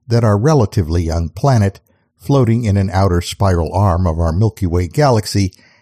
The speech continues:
had yet to receive visitors from the millions of older planets and likely civilizations that must exist within our galactic neighborhood. "Where is everybody?" Fermi asked fellow scientists in nineteen fifty.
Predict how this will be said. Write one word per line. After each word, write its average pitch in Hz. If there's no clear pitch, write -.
had 117
yet 127
to 117
receive 98
visitors 101
from 85
the 76
millions 87
of 73
older 143
planets 92
and 82
likely 92
civilizations 110
that 104
must 117
exist 101
within 95
our 90
galactic 78
neighborhood. 90
"Where 190
is 180
everybody?" 87
Fermi 95
asked 92
fellow 92
scientists 104
in 95
nineteen 95
fifty. -